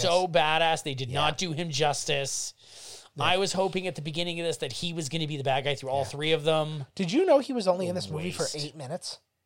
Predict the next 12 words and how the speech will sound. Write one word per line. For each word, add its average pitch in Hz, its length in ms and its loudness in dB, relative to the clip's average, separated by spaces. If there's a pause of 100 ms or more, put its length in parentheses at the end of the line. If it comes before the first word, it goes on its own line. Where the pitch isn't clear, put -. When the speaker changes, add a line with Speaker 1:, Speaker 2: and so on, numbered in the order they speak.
(380)
Speaker 1:
Really? 147 680 2
Speaker 2:
Yeah. 135 280 -2 (800)
He 190 140 -4
is 262 140 -2
not 220 180 10
in 220 140 6
this 190 120 -2
movie 185 220 -2
for 135 160 -8
very 123 160 -4
Speaker 1:
They, 180 140 4
Speaker 2:
long. 196 80 2